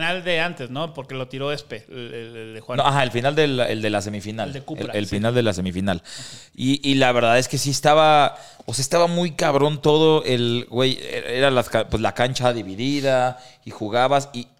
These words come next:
Speaker 2: y de por sí, alguien que juega fútbol amateur en un pinche mini estadio, o ni siquiera en un estadio, en una cancha con gradas,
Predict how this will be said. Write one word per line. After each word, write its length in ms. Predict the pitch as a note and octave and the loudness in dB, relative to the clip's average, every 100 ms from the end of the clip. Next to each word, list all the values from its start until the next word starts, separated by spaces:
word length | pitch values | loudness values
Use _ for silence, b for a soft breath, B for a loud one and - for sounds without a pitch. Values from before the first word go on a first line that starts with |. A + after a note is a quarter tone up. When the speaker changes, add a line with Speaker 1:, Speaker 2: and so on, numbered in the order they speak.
| _ _ | _ _
Speaker 2:
y 140 | A#2+ A#2+ | -8 0
de 120 | A2+ | 0
por 280 | - A2+ G#2+ | 2 0 2
sí, 340 | D#3+ D#3 A#2 B B B B B | 0 0 -2 B B B B B
alguien 340 | - B2 C#3+ C3+ | -2 0 0 -4
que 120 | A2+ | -6
juega 260 | G#2+ B2 A#2 | 0 0 2
fútbol 440 | C3 A#2 A#2+ B2 - | -2 0 2 2 0
amateur 720 | G#2+ G2+ - B2+ B2 F#2+ - b b _ | -2 -4 0 2 2 0 -12 b b _
en 240 | G#2 G#2+ | -8 -6
un 380 | B2 B2+ A#2 G2+ - _ _ | -4 -4 -6 -8 -14 _ _
pinche 360 | A#2 A#2 B2+ A2+ | -6 -4 -2 -2
mini 300 | G#2+ G#2 G2 | -2 -4 -6
estadio, 540 | - A#2+ A#2+ B2+ C3 | -4 0 0 0 -2
o 140 | C3+ B2 | -2 -4
ni 120 | A2 | -4
siquiera 320 | F#2+ - C#3 | -4 0 0
en 60 | C#3 | 0
un 60 | |
estadio, 320 | C3 - C3 A#2+ | -4 0 0 2
en 60 | |
una 220 | A#2+ C3+ | 0 0
cancha 360 | - C3 C3+ B2 | 0 -4 -2 -2
con 200 | A2 G#2+ | -2 -4
gradas, 520 | G#2 B2+ C#3+ G#2 - | 0 2 2 -2 -6